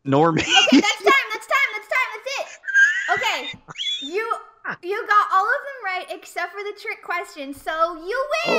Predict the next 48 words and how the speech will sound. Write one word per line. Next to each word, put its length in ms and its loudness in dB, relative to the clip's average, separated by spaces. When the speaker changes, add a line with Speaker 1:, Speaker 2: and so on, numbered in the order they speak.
Speaker 1:
Oh 260 4
my 80 4
God, 200 6
that's 320 -8
too 200 -6
funny. 420 2
Speaker 2:
Yay! 1000 2
Okay, 280 -6
so 160 -6
you 280 -12
get 160 -14
to 80 -14
Speaker 1:
I 60 6
didn't 140 8
Speaker 2:
pick 60 2
Speaker 1:
know 80 8
Speaker 2:
a 40 8
Speaker 1:
that 120 10
was, 140 6
like, 180 6
thirty 340 4
seconds 640 2
total. 420 6
I 80 6
thought, 180 4
like, 200 2
each 220 -6
question 520 0
had 240 -4
thirty 240 0
Speaker 2:
No, 60 -6
Speaker 1:
sec- 200 0
Speaker 2:
thirty 180 -6
seconds 460 -12
total. 240 -6
It's 100 -16
a 60 -4
Speaker 1:
Oh. 120 4
Speaker 2:
fast 360 -4
game, 300 -8
Zuby. 240 -8
It's 100 -18
a 180 0
really 240 -4
Speaker 1:
<laughs> 60 -6
Speaker 2:
fast 360 -8
game. 340 -14
So, 160 -6